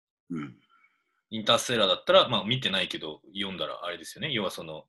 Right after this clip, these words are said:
Speaker 2: 重力によって時間が変わってしまう。
Speaker 1: そう。
Speaker 2: で、テネットは、まあ、時間の順行逆行の話っていうコンセプトをまず思いついて、で、それを、コンセプトを映像化、映画化するっていう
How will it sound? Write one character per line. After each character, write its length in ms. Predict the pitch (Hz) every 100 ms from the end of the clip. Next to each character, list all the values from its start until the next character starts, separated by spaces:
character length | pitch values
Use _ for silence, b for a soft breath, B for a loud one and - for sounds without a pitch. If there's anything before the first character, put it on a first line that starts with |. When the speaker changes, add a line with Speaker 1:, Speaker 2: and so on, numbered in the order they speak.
| -
Speaker 2:
重 180 | 113
力 200 | 107 -
に 60 | 85
よ 60 | 78
っ 60 |
て 100 | -
時 140 | 160 -
間 240 | 90 80
が 220 | 76 76 _ _ -
変 100 | 80
わ 60 | 71
っ 60 |
て 100 | -
し 80 | -
ま 80 | 139
う。 20 |
Speaker 1:
そ 100 | -
う。 60 | 95 _ _ _
Speaker 2:
で、 200 | 220 220
テ 100 | 175
ネ 100 | 160
ッ 120 | 135
ト 100 | -
は、 220 | 240 208
ま 140 | 113 90
あ、 80 | -
時 120 | -
間 140 | 95
の 60 | 85
順 240 | 82 92
行 180 | 85 85
逆 220 | 80 73 _
行 140 | - 76
の 60 |
話 360 | - - - - -
っ 40 |
て 80 | 220
い 40 |
う 60 | 254
コ 160 | 302 392
ン 60 |
セ 60 | -
プ 60 |
ト 60 | 143
を 60 | -
ま 160 | 190
ず 80 | 196
思 240 | 110 156 202
い 80 |
つ 160 | 202 233
い 180 | - -
て、 340 | 151 170 - _ _ _ b b _
で、 60 |
そ 160 | - 254
れ 100 | 392
を、 240 | 427 415
コ 200 | - 427
ン 40 | 466
セ 140 | 381
プ 220 | - -
ト 180 | - 208
を 480 | 202 247 392 320 - _ -
映 180 | 120
像 220 | 120 127 117
化、 180 | 110
映 140 | 110 123
画 100 | 135
化 100 | 139
す 200 | - 143
る 300 | 160 160 -
っ 480 | _ _ _ _ -
て 80 |
い 240 | 135 135 139
う 240 | 139 -